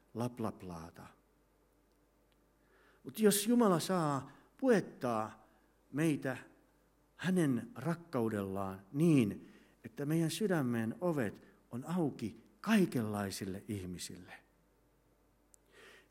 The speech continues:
Helppo on olla sydän auki niille ihmisille, jotka ajattelee asioista samalla lailla kuin Ari ajattelee.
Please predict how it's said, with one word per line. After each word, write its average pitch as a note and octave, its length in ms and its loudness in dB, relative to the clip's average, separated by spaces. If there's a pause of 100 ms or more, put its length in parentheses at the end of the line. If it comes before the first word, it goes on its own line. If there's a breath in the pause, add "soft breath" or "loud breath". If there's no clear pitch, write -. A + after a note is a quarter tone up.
Helppo A3 360 4
on C#3+ 140 2
olla C3 360 0
sydän D3+ 420 0
auki C3 760 -4
niille B2+ 640 2
ihmisille, G2+ 680 -2 (380 loud breath)
jotka C3 300 -6
ajattelee D3 500 -4
asioista C#3+ 460 -6
samalla C3+ 340 -6
lailla A#2 180 -6
kuin C#3+ 120 -10
Ari D#3+ 280 -2
ajattelee. F2+ 680 -14